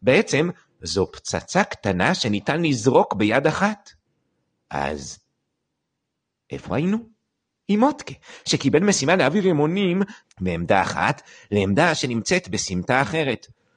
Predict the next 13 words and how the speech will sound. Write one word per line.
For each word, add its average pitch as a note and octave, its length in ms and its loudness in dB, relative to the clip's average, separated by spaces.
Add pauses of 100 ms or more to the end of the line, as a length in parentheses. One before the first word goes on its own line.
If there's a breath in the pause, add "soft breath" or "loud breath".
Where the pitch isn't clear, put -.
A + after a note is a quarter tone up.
(180)
מוטקה F#3+ 280 2
ידע E3+ 320 4
שאם E3 240 -2
יראו D#3+ 200 4
אותו F3+ 200 2
ברחוב D#3+ 400 2
עם F#3 100 2
רימונים, F#3 540 4 (340 soft breath)
זה - 180 -12
הסוף - 360 -2
שלו. E2 400 -2 (500)
אבל - 520 -6
באמת, D2 840 -6